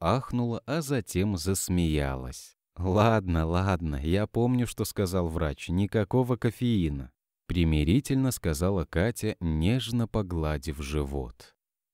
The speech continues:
Затем её рука дрогнула, а улыбка сползла с лица.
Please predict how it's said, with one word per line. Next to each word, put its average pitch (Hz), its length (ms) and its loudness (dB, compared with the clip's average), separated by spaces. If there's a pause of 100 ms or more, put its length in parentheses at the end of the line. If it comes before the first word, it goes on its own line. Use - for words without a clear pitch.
(180)
Затем 104 420 2
её 131 280 4
рука 113 300 2
дрогнула, 117 800 2
а 92 80 0
улыбка 85 580 -2
сползла 85 640 -2
с - 140 -6
лица. 69 580 -4